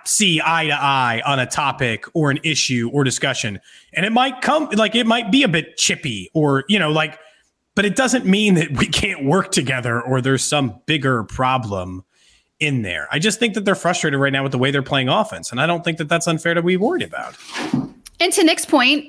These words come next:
Speaker 2: healthy relationships do have arguments. It's a matter of whether or not they can forgive and move on. And hopefully this doesn't affect things going down the road.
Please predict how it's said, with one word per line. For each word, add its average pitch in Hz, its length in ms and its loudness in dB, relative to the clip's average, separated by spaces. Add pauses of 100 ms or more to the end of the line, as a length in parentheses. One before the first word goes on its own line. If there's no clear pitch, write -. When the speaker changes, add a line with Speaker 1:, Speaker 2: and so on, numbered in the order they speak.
(140)
Speaker 2:
healthy 277 300 0
relationships 269 640 2
do 214 240 0
have 240 180 0
arguments. 220 640 -2 (220)
It's 247 180 -2
a - 20 4
matter 233 280 2
of 208 200 0
whether 214 220 4
or - 20 2
not 196 200 0
they 190 100 2
can 185 420 -2 (1600)
forgive 226 360 2
and 254 80 4
move 247 140 4
on. 185 380 2 (100)
And 202 80 0
hopefully 247 260 4
this 240 160 2
doesn't 208 200 2
affect 196 280 -2
things 196 200 -2
going 185 180 2
down 175 140 0
the 170 80 0
road. 127 300 0